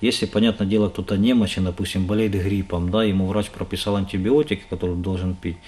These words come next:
то все равно он должен есть, пот-, чтобы пить эти антибиотики, да, скажем, или, например,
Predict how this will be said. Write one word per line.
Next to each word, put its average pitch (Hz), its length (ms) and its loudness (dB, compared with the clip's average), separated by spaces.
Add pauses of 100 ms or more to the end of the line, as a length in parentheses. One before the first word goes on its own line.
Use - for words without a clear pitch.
(360)
то 98 100 -2
все 110 140 -2
равно 131 140 2
он 113 80 4
должен 101 260 2
есть, 98 300 2
пот-, - 160 -8
чтобы 92 340 -2
пить 98 240 -4
эти 95 160 -4
антибиотики, 90 720 -2
да, 104 180 -2
скажем, 87 380 -2
или, 92 200 0
например, 92 440 0